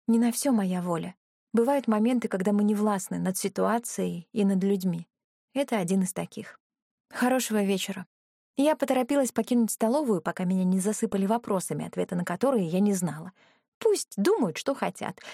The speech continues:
интерпретируют мои слова в меру своей распущенности. Я даже на это готова была закрыть глаза. Лишь бы не отвечать на вопросы, касающиеся меня и моего Ксьера. Мне вслед раздались пыхтения, разочарованные вздохи и скрип зубов.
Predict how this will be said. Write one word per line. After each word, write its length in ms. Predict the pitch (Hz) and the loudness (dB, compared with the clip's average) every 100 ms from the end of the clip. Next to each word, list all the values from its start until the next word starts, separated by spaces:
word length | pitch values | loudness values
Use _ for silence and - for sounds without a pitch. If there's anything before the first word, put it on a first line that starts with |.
| - | -2
интерпретируют 800 | 294 330 - 285 269 311 269 240 | 0 0 0 0 0 0 2 2
мои 160 | 233 | 2
слова 340 | 233 247 262 269 | 2 2 2 2
в 80 | 214 | 2
меру 220 | 233 220 | 2 0
своей 280 | 214 214 214 | 0 0 0
распущенности. 840 | 220 - 165 - 160 165 - 233 _ _ _ _ 214 | -2 -2 -6 -4 -6 -6 -8 -14 _ _ _ _ 0
Я 140 | 214 | 2
даже 200 | 214 208 | 2 2
на 180 | 220 196 | 2 2
это 140 | 170 | 0
готова 320 | 160 156 160 | -2 -2 -2
была 240 | 156 160 156 | -2 -2 0
закрыть 340 | 165 - 165 | -2 -4 -8
глаза. 380 | 170 170 165 175 _ _ _ _ - | -4 -4 -4 -8 _ _ _ _ 0
Лишь 240 | 247 285 | 2 2
бы 100 | 220 | 2
не 120 | 196 | 0
отвечать 380 | 180 196 196 233 | 0 -2 0 0
на 120 | 202 | 2
вопросы, 400 | 185 185 269 254 | 0 0 -2 -2
касающиеся 800 | 196 175 196 202 185 185 175 185 | -4 0 0 0 0 -4 -4 0
меня 340 | 180 190 214 254 | 2 2 2 0
и 160 | 196 | -2
моего 340 | 170 185 185 202 | -2 -4 -2 -4
Ксьера. 600 | - - 226 214 175 175 _ _ _ - | -4 0 2 2 0 -4 _ _ _ -6
Мне 280 | 294 349 330 | -2 0 0
вслед 360 | - 254 285 | 0 0 2
раздались 520 | 208 185 170 175 175 - | 2 0 0 0 -2 -4
пыхтения, 840 | 170 - - 294 330 285 254 220 | -6 -6 -2 0 2 2 2 2
разочарованные 760 | 175 160 - 180 175 165 160 170 | 0 -2 0 2 2 0 -2 -4
вздохи 600 | 160 160 214 269 233 - | -4 0 2 2 -2 -6
и 100 | 170 | -6
скрип 360 | - 190 185 170 | -2 0 0 0
зубов. 440 | 175 147 - - | -2 0 -4 -6